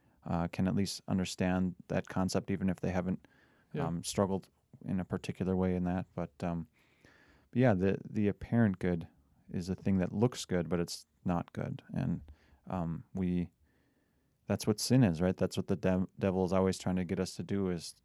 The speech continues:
Speaker 1: to, he holds these th-, things up, or he kind of fishes along for us and tries to catch us in something.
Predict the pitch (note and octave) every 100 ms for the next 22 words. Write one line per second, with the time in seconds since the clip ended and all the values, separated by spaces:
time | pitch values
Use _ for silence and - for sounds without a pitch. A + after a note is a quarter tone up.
0 | _ _ _ - - - G2 - - G#2+
1 | F2+ G#2 F#2 F#2+ G#2 G#2+ G2 G#2 F#2 F2
2 | F2 F#2+ F#2+ - - - A2+ F#2 E2+ -
3 | - F#2 F2+ F#2 F#2 - F#2+ F2+ - F#2+
4 | F#2 - - - - _ - F#2 E2 -
5 | F#2 - F#2+ - - - _ _ _ -
6 | F#2+ F#2 - F2+ - E2